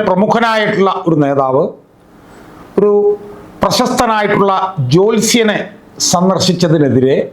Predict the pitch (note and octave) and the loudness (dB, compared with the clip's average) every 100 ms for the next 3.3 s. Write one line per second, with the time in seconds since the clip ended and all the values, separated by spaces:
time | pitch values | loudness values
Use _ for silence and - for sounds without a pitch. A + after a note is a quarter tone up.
0 | - - - - - - - - - - | -14 -20 -20 -20 -20 -20 -20 -20 -20 -20
1 | - - - - - - - - - G#3+ | -20 -20 -20 -20 -20 -20 -20 -16 -4 0
2 | A3 B3 A3+ A3+ - G#3 A#3+ B3+ B3 A#3+ | 2 2 2 0 0 2 2 2 2 2
3 | A3 G#3+ G#3 | 2 2 0